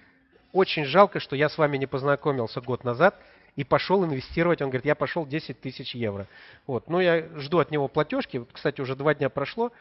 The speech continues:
Я щас Инете звонил, я говорю: «Где от этого болтуна платежка?»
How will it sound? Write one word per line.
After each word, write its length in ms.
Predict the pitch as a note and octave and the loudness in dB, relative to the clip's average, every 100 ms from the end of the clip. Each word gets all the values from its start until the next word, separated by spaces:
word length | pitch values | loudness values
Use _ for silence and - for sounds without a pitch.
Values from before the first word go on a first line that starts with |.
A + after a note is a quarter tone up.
| - _ - | -20 _ -6
Я 80 | C#3+ | -4
щас 240 | C#3+ - | -4 -6
Инете 300 | D3+ C#3 B2+ | -4 -2 -4
звонил, 340 | B2+ D#3 F#3 C#3+ | -2 0 0 0
я 80 | |
говорю: 140 | B2+ B2 | -2 -4
«Где 240 | C3 F#3+ | 0 2
от 140 | F#3+ - | 2 0
этого 160 | - | -10
болтуна 420 | C3+ C3 - C3+ D3 | -6 -6 -6 -4 -2
платежка?» 540 | C#3 C3 G#2 - | -2 -4 -8 -10